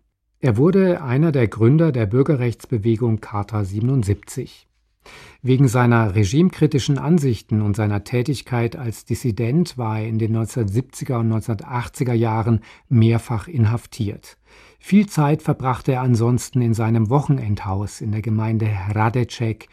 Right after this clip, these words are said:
im Vorland des Riesengebirges. Dennoch blieb Prag der wichtigste Ort seiner Aktivitäten.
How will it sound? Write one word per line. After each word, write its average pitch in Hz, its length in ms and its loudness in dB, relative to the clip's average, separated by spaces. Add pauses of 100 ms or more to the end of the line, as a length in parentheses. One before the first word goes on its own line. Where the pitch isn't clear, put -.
(260)
im 160 120 4
Vorland 107 500 0
des 117 200 -6
Riesengebirges. 104 1040 -4 (480)
Dennoch 143 340 2
blieb 120 360 -4 (100)
Prag 117 400 -2 (100)
der 110 140 0
wichtigste - 560 -2
Ort 120 240 -6
seiner 131 300 -4
Aktivitäten. 120 960 0